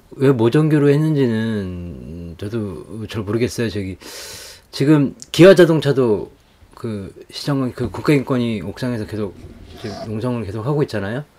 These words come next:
그 시청광장에서는 이제 한광우 열사 투쟁이 진행되고 있었고, 시-, 시청광장으로, 어,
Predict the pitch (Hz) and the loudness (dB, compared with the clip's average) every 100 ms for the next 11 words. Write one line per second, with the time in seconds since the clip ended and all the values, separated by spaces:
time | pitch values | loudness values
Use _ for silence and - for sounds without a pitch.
0 | - - - _ 113 - 165 156 151 135 | -20 -20 -20 _ -6 0 2 2 2 2
1 | 123 117 120 123 113 - _ _ _ _ | 0 -2 -2 -2 -4 -12 _ _ _ _
2 | _ - 95 95 92 85 - 127 147 139 | _ -10 -8 -8 -8 -12 -6 -2 2 2
3 | 113 104 - 113 101 - - 127 110 - | 0 -2 0 -2 -2 -4 0 0 0 -4
4 | 107 107 117 101 85 92 - 120 131 - | -4 -2 -2 -4 -6 -10 -6 -6 -6 -10
5 | - - - - 131 175 214 208 196 170 | -20 -20 -18 -12 -6 0 4 4 4 4
6 | 175 165 156 143 139 127 107 - _ _ | 2 2 0 2 4 4 0 -8 _ _
7 | _ _ _ _ _ 107 107 101 95 87 | _ _ _ _ _ -8 -6 -8 -10 -12
8 | 67 53 50 - | -14 -16 -20 -20